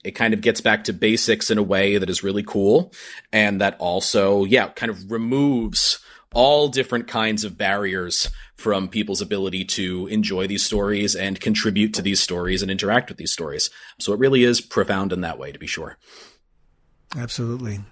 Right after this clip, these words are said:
Speaker 2: So yeah, in all things audio in this day and age, I mean, there is a profound explosion of people listening to audio, even outside of the low vision population, which has been a fascinating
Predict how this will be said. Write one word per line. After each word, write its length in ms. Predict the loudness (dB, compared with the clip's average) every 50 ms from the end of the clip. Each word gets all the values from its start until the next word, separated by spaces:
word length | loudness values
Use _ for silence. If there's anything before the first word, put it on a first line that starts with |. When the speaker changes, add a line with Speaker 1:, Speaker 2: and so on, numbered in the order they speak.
| _ _
Speaker 2:
So 340 | -6 -2 2 2 4 4 6
yeah, 180 | 6 6 6
in 60 | 6 6
all 180 | 6 6 4
things 280 | 6 4 4 6 6 6
audio 420 | 6 6 6 6 6 6 6 4 2 -2 -12 -20 -8 _
in 120 | -2 2
this 200 | 2 2 2 4
day 160 | 4 4 4
and 100 | 6 4
age, 240 | 4 4 4 4 4
I 40 | 4
mean, 100 | 4 6
there 160 | 6 6 6
is 100 | 6 6
a 80 | 4 2
profound 800 | 0 -2 -4 -4 -2 2 4 4 6 6 4 4 2 2 -2 -4 -8 -14 -20 _ _ _ _
explosion 760 | -18 -10 -4 -4 -4 -2 0 4 6 8 8 8 6 4 4 2
of 260 | 2 0 -4 -8 -6
people 340 | -4 -2 -2 0 0 0 0
listening 400 | 4 2 4 4 4 4 4 2
to 120 | 2 0 -4
audio, 380 | -2 0 2 4 4 4 4 6
even 480 | 6 6 6 8 8 6 6 4 0 -6 _ _ _ 0
outside 540 | 2 2 2 2 2 4 6 6 6 4 2
of 100 | 0 0
the 100 | 0 0
low 220 | 2 2 0 0
vision 340 | 0 0 -2 0 0 -4 -2
population, 600 | 0 -2 -2 0 -2 -2 0 0 0 0 0 0
which 140 | 0 0 -2
has 120 | -4 -2
been 100 | 0 -2
a 60 | -2
fascinating 760 | -2 0 2 2 2 2 2 2 2 2 4 4 2 0 0